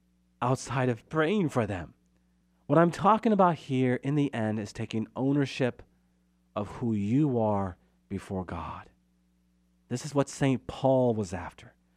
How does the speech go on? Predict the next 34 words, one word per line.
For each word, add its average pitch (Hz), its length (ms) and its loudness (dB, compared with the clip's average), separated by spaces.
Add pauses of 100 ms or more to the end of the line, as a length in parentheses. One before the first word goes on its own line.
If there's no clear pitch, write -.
(200)
Take - 360 2
ownership 185 680 4 (360)
of 143 140 4
who 156 300 4
you 147 380 6
are. 107 140 4
Take 254 320 0
ownership 190 600 2 (260)
of 143 120 0
who 160 140 8
God 170 340 8
has 143 220 2 (280)
called 147 340 8
you 185 100 8
to 165 100 6
be, 127 160 4
of 113 120 2
who 143 120 2
God 151 260 6
has 131 160 2 (200)
created 175 520 6
you 143 100 4
to 127 100 4
be. 104 300 -4 (800)
And 190 160 8
then 226 400 8
everything 208 580 4
else 180 320 4
will 151 80 2
begin 160 420 4
to 175 100 0
fall 139 320 2
in 147 80 -2
place. - 600 -6